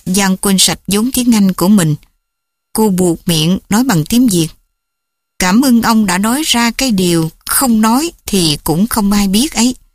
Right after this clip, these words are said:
Tôi sẽ cố quên nó, như ông đã tưởng mình quên nó suốt gần bốn mươi năm qua.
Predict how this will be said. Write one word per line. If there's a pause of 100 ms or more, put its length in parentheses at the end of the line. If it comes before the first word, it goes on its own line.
(540)
Tôi
sẽ (100)
cố
quên
nó, (500)
như
ông
đã
tưởng
mình
quên
nó
suốt
gần
bốn
mươi
năm
qua.